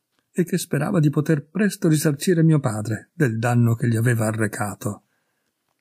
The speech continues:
Questa lettera fece una profonda impressione in famiglia. Jules, che, come si diceva, non valeva un soldo bucato, diventò un onest'uomo, un ragazzo di cuore, un vero Debranche,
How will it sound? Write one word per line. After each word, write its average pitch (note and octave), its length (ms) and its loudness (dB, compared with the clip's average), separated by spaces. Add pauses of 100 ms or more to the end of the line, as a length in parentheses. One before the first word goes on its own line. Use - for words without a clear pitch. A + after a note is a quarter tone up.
(300)
Questa - 260 -4
lettera A2+ 360 -2
fece B2 260 -2
una A#2+ 160 2
profonda E3+ 440 0
impressione A#2+ 760 0
in A#2+ 60 2
famiglia. A#2+ 680 2 (480)
Jules, F3+ 420 2
che, C3+ 240 0
come A#2+ 360 2
si B2 180 -2
diceva, B2 500 2 (460)
non C3 180 4
valeva A#2 320 2
un A#2 120 2
soldo A2+ 300 0
bucato, E3 560 -2 (460)
diventò C#3+ 640 2
un F#3 140 4
onest'uomo, A3+ 840 0
un D3 120 2
ragazzo E3 360 -2
di F3 140 0
cuore, - 540 -6 (400)
un D#3 100 4
vero G#3+ 260 2
Debranche, A#2+ 760 0